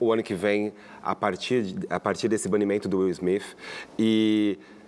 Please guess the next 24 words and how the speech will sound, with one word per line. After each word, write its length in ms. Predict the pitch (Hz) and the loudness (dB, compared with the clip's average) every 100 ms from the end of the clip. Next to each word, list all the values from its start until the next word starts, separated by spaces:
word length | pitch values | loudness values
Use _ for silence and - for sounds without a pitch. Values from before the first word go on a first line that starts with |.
| - - - - - | -20 -20 -20 -10 -6
o 80 | - | -4
filme 320 | - 143 127 | 0 0 0
que 100 | 117 | -4
discute 460 | 101 - 139 131 | -8 -2 -2 0
toda 200 | - 135 | 0 2
essa, 140 | 131 120 - 104 | 0 0 -2 -2
a 60 | |
questão 560 | 104 107 - 110 110 95 | 0 -2 2 2 2 0
raci-, 440 | 87 95 - 110 | 0 -2 -2 -4
é, 160 | 82 85 | 0 0
racial, 720 | 82 95 - 101 98 104 90 - - - - | 2 0 0 2 2 2 -2 -8 -18 -18 -6
é, 400 | 92 90 87 82 | -2 2 0 0
a 80 | 95 | -4
gente 200 | 107 - | -4 -6
pode 400 | - 123 123 110 | 0 2 2 0
entender 380 | 110 104 98 101 | -2 -2 0 0
que 320 | 98 95 87 - - - - - - | 0 -2 -2 -4 -16 -18 -20 -20 -6
o 120 | - | -2
banimento 520 | 127 120 117 113 120 110 | 2 2 2 2 0 0
dele 280 | 95 90 | 0 0
por 200 | 85 101 | -2 -2
dez 320 | 90 95 92 87 | 0 0 0 0
anos, 500 | 98 92 82 76 - - - | 0 0 -2 -6 -14 -20 -10
é, 540 | - 85 82 80 78 | -2 0 0 0 -4